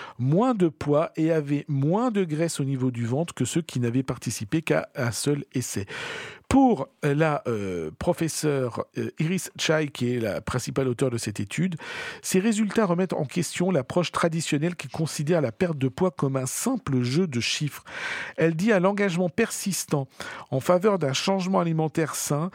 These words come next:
créer une mémoire cardiométabolique dans l'organisme, la participation répétée à un programme de mode de vie visant à perdre du poids, même après un échec apparent, dans lequel une personne reprend tout le poids perdu lors d'un régime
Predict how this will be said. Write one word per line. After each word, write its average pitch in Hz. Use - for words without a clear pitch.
créer 202
une 135
mémoire 175
cardiométabolique 156
dans 127
l'organisme, 120
la 127
participation -
répétée 180
à 123
un 117
programme 170
de 127
mode 151
de 147
vie 156
visant 202
à 180
perdre 170
du 160
poids, 143
même 277
après -
un 196
échec 165
apparent, 147
dans 127
lequel 175
une 143
personne 208
reprend 151
tout -
le 180
poids 180
perdu 151
lors 120
d'un 117
régime 135